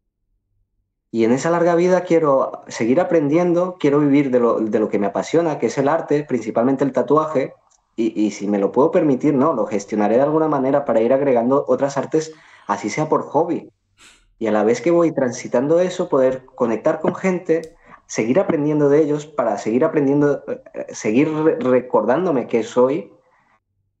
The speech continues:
y que eso se vaya contagiando, porque creo que un di-, hay un dicho muy malo que nos dec-, a mí me decían de pequeño: "Si te juntas con gente mala, te, te harán malo".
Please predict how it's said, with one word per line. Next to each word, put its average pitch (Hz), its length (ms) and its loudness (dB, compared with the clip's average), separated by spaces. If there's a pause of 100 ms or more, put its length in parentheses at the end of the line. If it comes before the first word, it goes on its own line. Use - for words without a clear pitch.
(220)
y 123 120 0
que 131 100 0
eso 165 160 0
se 180 100 0
vaya 160 200 2
contagiando, 147 760 0
porque 107 480 -4
creo 156 220 2
que 156 400 0 (540)
un 139 180 2
di-, 156 200 0 (200)
hay 143 160 2
un 156 120 4
dicho 143 280 0
muy 135 140 4
malo 123 260 4
que 131 100 0
nos 107 180 0
dec-, 107 240 0
a 110 80 0
mí 117 120 2
me 143 100 4
decían 123 300 0
de 135 80 2
pequeño: 104 480 -2
"Si 104 120 -6
te - 100 -4
juntas 139 320 -2
con 160 180 0
gente 147 280 0
mala, 165 280 0
te, - 320 -2
te 127 80 0
harán 135 240 0
malo". 117 420 -4